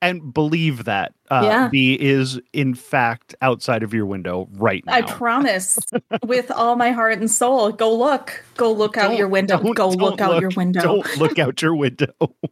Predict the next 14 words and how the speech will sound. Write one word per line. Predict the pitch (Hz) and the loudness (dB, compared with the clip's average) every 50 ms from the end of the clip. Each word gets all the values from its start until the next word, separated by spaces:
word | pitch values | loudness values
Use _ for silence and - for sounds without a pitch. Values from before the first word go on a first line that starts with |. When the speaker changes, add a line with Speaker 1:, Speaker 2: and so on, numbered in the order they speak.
| _ _ - - _ _ _ _ _ _ _ _ _ _ - | _ _ -18 -18 _ _ _ _ _ _ _ _ _ _ -4
Speaker 1:
<laughs> | 254 269 - - - 214 180 - _ - 285 175 - _ _ - - _ _ _ _ _ _ _ _ _ - 427 - _ _ _ _ _ _ _ _ _ _ _ _ - | -4 -4 -4 -6 -8 -8 -8 -8 _ -10 -10 -10 -10 _ _ -20 -20 _ _ _ _ _ _ _ _ _ -6 -6 -6 _ _ _ _ _ _ _ _ _ _ _ _ -14
So, | - - 170 160 | -6 -2 -2 0
B, | 143 139 143 131 113 110 101 | 0 0 0 0 -2 -2 -2
I'm | - 143 139 143 | -2 0 0 0
mad | 139 139 135 123 | 0 0 0 0
at | 123 117 - | 0 -2 -2
you. | 113 113 113 113 120 131 - - - 175 - - _ _ _ - | -2 -2 -2 -2 -2 -4 -4 -6 -4 -4 -4 -4 _ _ _ -2
Speaker 2:
Okay. | 277 302 311 285 311 330 247 220 233 233 277 339 330 _ _ _ - - - | 0 2 2 2 2 0 0 2 2 0 0 -2 -4 _ _ _ -20 -20 -14
Speaker 1:
You | - 143 147 160 165 | -8 -4 -2 0 2
let | 156 156 165 - | 2 2 2 2
me, | 165 156 147 139 135 135 135 | 2 2 4 4 4 2 2
uh, | - - - - 101 - _ _ _ _ _ _ - | -2 -6 -10 -16 -18 -18 _ _ _ _ _ _ -14
look | 143 147 139 135 135 147 165 165 - - | -10 -8 -8 -4 0 0 0 0 2 2
like | 165 139 135 123 - - | 2 4 2 2 -2 -6